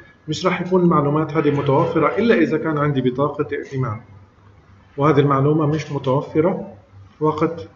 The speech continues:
البريدكشن، فبالتالي هنا الاكتف والميجور كاردز هذه برضو صارت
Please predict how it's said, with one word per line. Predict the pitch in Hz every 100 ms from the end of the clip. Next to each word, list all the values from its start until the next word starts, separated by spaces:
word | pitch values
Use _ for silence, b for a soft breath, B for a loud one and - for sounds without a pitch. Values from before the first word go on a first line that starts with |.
| _ - - _ _ - 135
البريدكشن، | 139 127 117 110 101 104
فبالتالي | - 127 131 180 165 160
هنا | 160 135
الاكتف | 135 160 175 170 151 131
والميجور | 139 139 156 143 143
كاردز | 143 139 139 139
هذه | 131 131
برضو | 143 139 135
صارت | 131 123 123 131